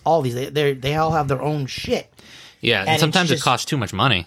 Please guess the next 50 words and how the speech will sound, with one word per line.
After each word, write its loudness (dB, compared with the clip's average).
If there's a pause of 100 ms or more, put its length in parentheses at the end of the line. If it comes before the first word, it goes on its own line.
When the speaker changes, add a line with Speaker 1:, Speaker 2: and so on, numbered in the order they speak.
(120)
Speaker 1:
And 2
it's -2
all, 2
you 0
know, -2
and -2
there's -2
a -2
bu-, -4
you 0
know, 0
like, -2
with -6
Paramount 4
Plus, -6
there's, -4
like, -2
seven 0
things 0
under -2
the -8
same 0
umbrella, 0 (400)
and 0
it's -4
just -2
so 4
overwhelming. 0
And, -6 (300)
I 0
mean, 2
the 4
price 2
isn't 0
too 2
bad, -2 (540)
but 2
it's -4
just, -2
like -2
I -2
said, -2
there's -4
just -4
so 0
much -4
shit 0
to -6
watch. 2
Like, -4